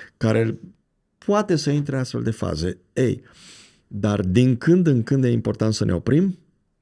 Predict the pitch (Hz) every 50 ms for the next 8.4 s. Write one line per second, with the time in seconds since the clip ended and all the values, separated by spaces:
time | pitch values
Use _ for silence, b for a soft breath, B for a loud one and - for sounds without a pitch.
0 | _ _ _ _ - - - - - - - 123 113 110 107 120 117 117 117 -
1 | 113 107 101 98 104 101 104 101 95 95 92 95 87 85 98 92 85 78 73 78
2 | 80 82 90 92 95 92 87 92 - _ _ - - 95 95 92 90 101 113 120
3 | 117 - 104 90 87 95 98 98 - 92 - - 87 82 85 85 87 87 82 90
4 | 82 73 - B B B B B - 156 156 151 151 - - - - _ _ -
5 | 101 101 107 - - 110 98 98 - 120 113 107 101 95 90 - - - 87 85
6 | 87 - - 80 80 80 90 87 - - 92 87 80 - 95 90 92 85 90 85
7 | 85 82 - - 92 90 - - 87 85 85 82 80 - 80 - 87 73 - 85
8 | 82 - - 82 80 80 82 78